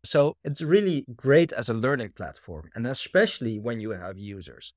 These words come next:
because they use your system in ways you never expect, and you can learn a lot from that as well. Last re:Invent was the A I event, right?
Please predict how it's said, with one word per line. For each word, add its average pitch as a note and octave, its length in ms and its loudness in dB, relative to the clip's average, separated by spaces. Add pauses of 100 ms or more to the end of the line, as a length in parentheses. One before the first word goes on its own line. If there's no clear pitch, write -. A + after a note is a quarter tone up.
(120)
because G#2 360 -6 (140)
they B2 100 2
use A#2+ 400 0
your A2 140 -2
system A2+ 360 -6
in G#2 120 -8
ways A2 260 -6
you A2+ 80 -6
never A2 240 -4
expect, D3 540 -6 (440)
and A#2+ 120 0
you A#2 80 -4
can A2+ 180 -4
learn A2 220 -2
a G2+ 40 -6
lot G2 220 -4
from G2 360 -8
that F#2 180 -6
as E2+ 120 -10
well. G#2 360 -6 (440)
Last D#3 300 2
re:Invent A#2 540 -2
was G#2 300 -4
the A#2+ 280 -4
A C3 180 4
I C3 200 6
event, D3 600 2
right? D3 320 -2